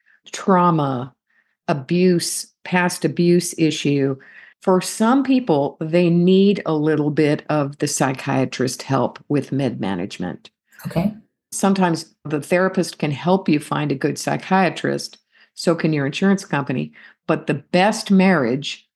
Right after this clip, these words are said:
Speaker 1: for something that's really going to have the best results is therapy combined with med management for those people. I'm
Speaker 2: Right.
Speaker 1: talking about
Speaker 2: Okay.
Speaker 1: psychotropic medications
Speaker 2: Okay.
Speaker 1: for anxiety, depression,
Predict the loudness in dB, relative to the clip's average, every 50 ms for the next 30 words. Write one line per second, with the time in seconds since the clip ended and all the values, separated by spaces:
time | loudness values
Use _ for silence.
0 | _ _ _ 0 2 2 2 2 2 0 0 -2 -4 -8 _ _ _ -12 -10 -8
1 | -4 -2 0 0 0 0 0 0 2 2 0 -2 -4 -4 -2 2 2 4 6 4
2 | 4 4 2 2 0 0 0 -2 -2 -2 -2 -2 -2 -2 0 0 -2 -2 -2 -2
3 | -2 -2 -2 -2 -2 -2 -4 -6 -8 -8 -6 -6 -6 -6 -6 -10 -14 _ -20 -2
4 | 0 2 4 4 4 2 2 2 0 -2 -2 -2 -4 -4 -4 -4 -2 -2 0 0
5 | 0 0 -2 -2 -2 -2 -4 -4 -8 -12 _ _ _ -4 -4 -4 -4 -4 -4 -4
6 | -4 -4 -4 -4 -4 -4 -4 -4 -4 -6 -6 -6 -6 -6 -6 -6 -6 -4 -4 0
7 | 2 2 2 2 0 -4 -8 -8 -8 -8 -8 -8 -12 -14 -14 _ _ _ _ _
8 | _ _ _ -2 -2 0 0 0 0 2 2 4 4 4 2 0 -2 -4 -10 -18
9 | _ _ -8 -4 -4 -2 0 2 0 0 0 -2 -4 0 2 2 2 2 2 0
10 | 0 0 -2 0 0 0 -2 -2 0 0 2 2 0 -2 -4 -4 -4 -6 -6 -8
11 | -2 0 2 2 4 2 2 2 0 -4 -8 _ _ _ _ _ -8 -8 -6 -4
12 | -2 0 0 0 0 0 0 0 -2 -6 -4 -2 -2 -2 -2 -4 -4 -4 -4 -4
13 | -4 -6 -8